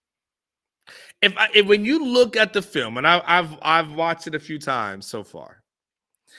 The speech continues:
Okay, yeah, you look at the stats. Yeah, I want you guys to go back and watch it. You look at the stats. The stats are underwhelming, right? But look at the, the things that count, right? That look, look, look at,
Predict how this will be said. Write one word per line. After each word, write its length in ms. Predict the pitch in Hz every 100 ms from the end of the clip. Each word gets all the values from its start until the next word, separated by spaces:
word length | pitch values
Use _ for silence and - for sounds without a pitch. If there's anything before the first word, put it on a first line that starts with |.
| - _ _ _
Okay, 360 | 247 233 220 185
yeah, 140 | 196 170
you 200 | 185 208
look 180 | 240 254
at 100 | 226
the 60 |
stats. 760 | 208 - 131 143 - - - - _ _ _ -
Yeah, 200 | 185 165
I 40 |
want 200 | 208 240
you 80 | 226
guys 240 | 175 151
to 60 | 127
go 120 | 107
back 220 | 85 64 _ _ _ _
and 120 | 123
watch 340 | 113 117 - -
it. 80 | - _ _
You 60 | 240
look 140 | 311
at 100 | 277
the 60 | 220
stats. 600 | - 220 208 208 - - _ -
The 80 |
stats 360 | 185 320 311 -
are 440 | 196 170 160 143 _ -
underwhelming, 600 | 175 143 120 104 78 - _
right? 340 | 113 139 185 190 _ _ _ _ _ _ _ _ _ _
But 160 | 214 190
look 380 | 202 269 277 -
at 360 | 220 220 - 165
the, 120 | 185
the 200 | 151 160
things 340 | 151 196 190
that 180 | 160 156
count, 360 | - 143 90 - _ _ _ _
right? 400 | 113 151 170 156
That 160 | 160
look, 180 | 170 202
look, 200 | 190 208
look 260 | 190 208 208
at, 280 | 196 185